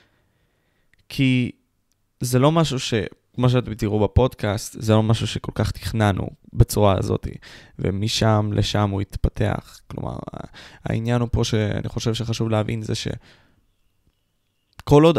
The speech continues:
אתה, הבן אדם, רוצה להשיג משהו בחיים, אל תגביל את עצמך במחשבה של "אני אלמד ואני אעשה". פשוט תעשה. אנחנו נולדים לעולם הזה בידיעה שאנחנו נלמד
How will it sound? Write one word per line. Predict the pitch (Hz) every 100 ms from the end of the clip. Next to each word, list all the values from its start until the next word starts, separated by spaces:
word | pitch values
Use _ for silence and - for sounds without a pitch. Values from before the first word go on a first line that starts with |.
| -
אתה, | 113 - 120 98 - _
הבן | - 113 98
אדם, | 101 104 92 - _ _
רוצה | - 113
להשיג | - - 123 -
משהו | 113 113
בחיים, | 104 110 101 - - _ _ _ _ _ _
אל | 139
תגביל | 147 123 113 120 117
את | 110
עצמך | - 110 110
במחשבה | 104 95 110 - 101 104
של | - 107
"אני | 110 101
אלמד | 98 98 101 -
ואני | 71 64
אעשה". | - - - 151 _ _
פשוט | - -
תעשה. | - - - - - _ - -
אנחנו | 95 110
נולדים | 104 101 104 123 120
לעולם | 104 85 90 107
הזה | 113 110
בידיעה | 95 85 67 73 98 101
שאנחנו | - 90
נלמד | - - 69 73 98